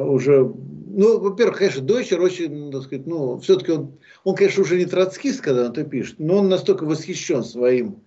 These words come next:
героем, что, в общем, всё равно книга получается апологетической.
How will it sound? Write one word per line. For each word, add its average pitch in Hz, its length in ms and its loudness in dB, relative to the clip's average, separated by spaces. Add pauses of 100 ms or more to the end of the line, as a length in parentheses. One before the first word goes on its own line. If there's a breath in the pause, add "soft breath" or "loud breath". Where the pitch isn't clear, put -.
(340 soft breath)
героем, 196 520 2
что, 180 400 -4
в 165 100 -2
общем, 151 520 -6
всё 160 100 0
равно 185 120 4
книга 165 300 -2
получается 143 400 -2
апологетической. 143 1000 -2